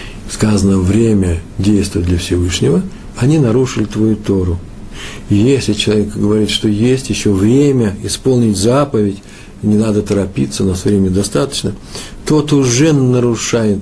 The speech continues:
твою заповедь. Так говори-, так говорится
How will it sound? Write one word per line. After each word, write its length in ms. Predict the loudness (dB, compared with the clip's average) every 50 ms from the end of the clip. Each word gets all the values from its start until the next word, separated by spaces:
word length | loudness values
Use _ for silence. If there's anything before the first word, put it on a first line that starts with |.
| -6 -12 -12 -4
твою 340 | -2 0 2 2 2 2 2
заповедь. 560 | 2 0 0 0 0 -2 -2 -2 -4 -4 -6 -10 -16 -18 -18 -12 -4 -2
Так 280 | -2 -2 -2 -4 -8 -8 -4
говори-, 500 | -2 0 2 2 2 2 2 2 0 0 -4 -8 -8 -2
так 180 | 0 0 0 0
говорится 480 | 0 2 2 2 2 0 -2 -6 -8